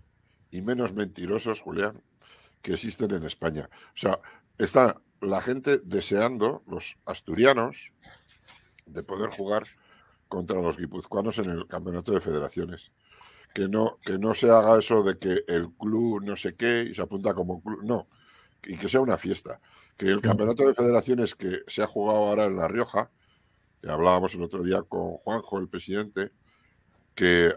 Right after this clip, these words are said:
Speaker 1: ha hecho todo el esfuerzo y desde su punto de vista ha sido un éxito. Yo creo que
Speaker 2: La,
Speaker 1: sí.
Speaker 2: la Copa del Rey,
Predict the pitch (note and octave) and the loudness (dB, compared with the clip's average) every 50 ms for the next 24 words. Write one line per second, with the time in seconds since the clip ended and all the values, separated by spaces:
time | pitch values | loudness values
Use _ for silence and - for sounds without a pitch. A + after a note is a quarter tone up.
0 | - - F2 F2 - - F#2+ - - G2 F#2+ F#2+ F#2 F2+ E2+ - - B2+ A#2+ - | -2 -6 -6 -4 -2 -2 -4 -2 2 2 4 4 4 4 2 0 -2 -4 -4 -2
1 | - F2+ E2 D#2+ D#2 D#2 - - - E2 F2 E2+ D#2 - - E2 D#2 - - E2+ | 0 0 0 0 0 -4 -8 -10 -10 -8 -6 -6 -6 -4 -2 -4 -4 -4 -6 -14
2 | - - F#2+ F#2 F2+ G#2 F#2+ F2 F2 F#2 - - G#2+ F#2 - - F#2 F2+ F2+ F#2+ | -12 -10 -10 -8 -4 -2 -2 -2 -2 -2 -4 -4 -6 -6 -4 -4 -2 -2 -2 -2
3 | - F#2+ F#2 G2 A2 A2 - - A2 E2 - E2+ D#2+ F2 F#2 - - F#2+ F2 A2 | -2 -6 -4 -2 -2 -4 -4 -6 -8 -6 -4 -2 -2 -2 -2 -2 -2 -4 -2 0
4 | A2 A2+ A2 A2 A2 A#2 A#2 A2+ A2 C#3 C3 - C3+ B2+ B2 B2 B2 A#2+ A2+ G#2 | 2 4 4 4 4 4 2 2 4 4 8 8 8 8 8 4 0 0 0 -2
5 | G#2+ | -4